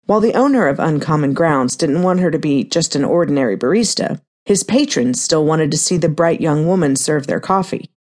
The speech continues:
If they couldn't remember her name, they remembered her grin, which was good enough for Michaela.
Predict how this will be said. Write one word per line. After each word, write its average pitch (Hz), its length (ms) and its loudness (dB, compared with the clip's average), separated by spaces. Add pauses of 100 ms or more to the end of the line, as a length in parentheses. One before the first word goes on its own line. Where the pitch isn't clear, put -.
If 202 120 0
they 240 80 4
couldn't 269 240 2
remember 190 360 2
her 160 100 0
name, 151 520 0
they 190 120 2
remembered 214 400 2
her 226 80 2
grin, 196 540 2
which 160 260 -4
was 165 160 -2
good 202 200 -2
enough 170 280 2
for - 180 -2
Michaela. 131 560 -2